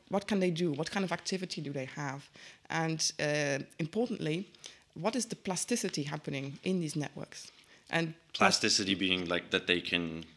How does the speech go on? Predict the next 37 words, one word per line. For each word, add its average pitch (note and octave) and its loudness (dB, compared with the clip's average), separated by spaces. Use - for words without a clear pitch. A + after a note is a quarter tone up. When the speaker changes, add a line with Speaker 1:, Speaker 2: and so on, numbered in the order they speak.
Speaker 2:
change F2+ 6
the, E2+ 0
the F#2 0
Speaker 1:
Yeah. F2 0
Speaker 2:
route F2+ 4
that F2+ 0
they're E2+ 0
using E2+ -2
or D#2+ -8
something F2+ 2
Speaker 1:
Uh, A3 8
Speaker 2:
like A3 8
Speaker 1:
yeah, B3 10
Speaker 2:
this? G3+ 0
Speaker 1:
yeah. F#3 4
Speaker 2:
Yeah, - 2
Speaker 1:
So G#3+ 6
Speaker 2:
okay. G#3 4
Speaker 1:
plasticity, B3 2
um, G3+ 2
is - 0
something G3+ 2
like, E3+ 0
you F3 0
know, D3+ 2
you F#3 2
can F#3+ 0
change G#3+ 4
something D#3+ -2
in, G#3 4
in A3 2
Speaker 2:
Right. F3+ 8
Speaker 1:
the E3+ 6
connections F#3 2
between F3 -2
the D#3+ 0
neurons, D3+ -2